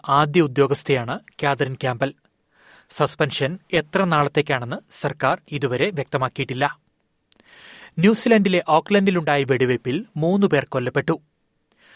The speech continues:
വ്യാഴാഴ്ച രാവിലെ ഉണ്ടായ സംഭവത്തിൽ തോക്കുധാരി ഉൾപ്പെടെ മൂന്ന് പേർ കൊല്ലപ്പെട്ടെന്നും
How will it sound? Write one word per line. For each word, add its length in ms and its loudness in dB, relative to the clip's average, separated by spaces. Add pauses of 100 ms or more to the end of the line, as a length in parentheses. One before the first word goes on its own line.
(180)
വ്യാഴാഴ്ച 500 -2
രാവിലെ 300 2
ഉണ്ടായ 240 2
സംഭവത്തിൽ 640 -2 (500)
തോക്കുധാരി 440 4
ഉൾപ്പെടെ 420 2 (120)
മൂന്ന് 260 0
പേർ 160 2
കൊല്ലപ്പെട്ടെന്നും 720 -2